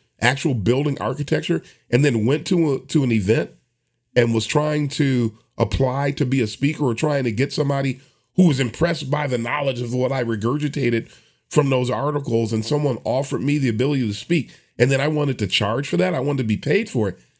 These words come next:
that would be high treason with regard to architecture. And a lot of people who are experienced in architecture, if they were angry because I was doing it, they'd be right for feeling that way.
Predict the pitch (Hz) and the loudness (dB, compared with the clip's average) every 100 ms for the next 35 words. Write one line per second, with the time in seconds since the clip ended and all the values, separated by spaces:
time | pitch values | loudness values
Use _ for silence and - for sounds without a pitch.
0 | _ _ _ _ 107 135 294 311 185 117 | _ _ _ _ 0 2 2 0 -2 0
1 | 123 113 107 - 135 - 139 - 180 302 | 2 2 0 -4 -4 -2 -2 -2 -2 0
2 | 269 98 85 - _ _ _ _ _ - | 0 -2 -4 -10 _ _ _ _ _ 4
3 | 139 185 151 185 143 107 120 123 170 139 | 6 6 2 0 -2 -2 -2 -2 -2 -2
4 | 135 110 - _ _ - 120 113 156 151 | -2 -6 -12 _ _ 0 0 0 -2 -4
5 | 143 220 - 175 156 123 120 - 254 339 | -2 -4 0 0 0 0 -4 -2 0 0
6 | - 147 143 131 131 120 127 123 123 _ | 0 -2 -2 -2 0 0 0 -2 -4 _
7 | _ _ _ _ _ 240 170 190 120 - | _ _ _ _ _ 2 4 0 0 0
8 | 226 269 190 147 147 151 151 151 147 269 | 0 2 0 0 0 0 0 -2 -2 0
9 | 233 208 - _ - 277 269 226 196 - | 0 0 -6 _ -2 0 2 2 2 2
10 | 233 - 311 285 165 - 107 92 | 4 4 4 2 0 0 -2 -2